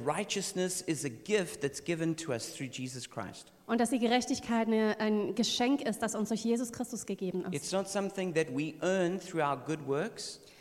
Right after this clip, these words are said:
Speaker 2: Es ist nicht etwas, was wir durch unsere guten Taten, ähm, verdient haben,
Speaker 1: It's something that Jesus earned by his good work on the cross.
Speaker 2: sondern es ist etwas, was Jesus durch seine Tat am Kreuz verdient hat.
Speaker 1: And so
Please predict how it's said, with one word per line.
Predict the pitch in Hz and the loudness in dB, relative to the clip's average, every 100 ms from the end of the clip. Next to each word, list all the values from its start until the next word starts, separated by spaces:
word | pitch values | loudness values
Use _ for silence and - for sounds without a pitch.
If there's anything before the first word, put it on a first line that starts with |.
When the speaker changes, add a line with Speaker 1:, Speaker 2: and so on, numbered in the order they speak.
| - | -8
Speaker 2:
Es | - | -2
ist | 269 | 2
nicht | 302 294 | 4 4
etwas, | - - 247 226 | 2 0 -2 -2
was | - | -2
wir | 233 | -2
durch | 226 | 0
unsere | - 233 233 | 0 2 2
guten | 247 - 247 | 0 -4 -4
Taten, | 220 226 233 226 214 | -2 -2 0 2 2
ähm, | 202 202 208 | 2 2 0
verdient | 220 240 294 | 2 4 2
haben, | 220 202 330 - | 2 0 -2 -4
Speaker 1:
It's | 139 - | -10 -4
something | 170 170 165 | -2 0 0
that | 139 | -2
Jesus | - 233 240 180 - | -2 0 0 0 0
earned | 139 139 143 | 0 2 2
by | 131 | 2
his | 131 185 147 | 2 0 0
good | 139 135 | -2 0
work | 117 110 113 | 2 0 0
on | 117 | -6
the | 117 | -6
cross. | - 143 - - - - - | -4 -4 -4 -14 -18 -20 -2
Speaker 2:
sondern | 247 262 | 4 6
es | 254 254 | 4 2
ist | - | 0
etwas, | 339 277 - | 0 0 0
was | 233 - | 0 0
Jesus | 202 240 285 240 - | 0 2 2 0 0
durch | 220 214 | -2 0
seine | 226 254 | 0 2
Tat | 247 233 240 | 0 -2 -4
am | 240 254 | -2 -2
Kreuz | - 247 247 | 0 0 0
verdient | 208 196 185 185 | -4 0 -2 -2
hat. | 175 | -4
Speaker 1:
And | 139 | -4
so | - 175 160 156 | 0 4 4 4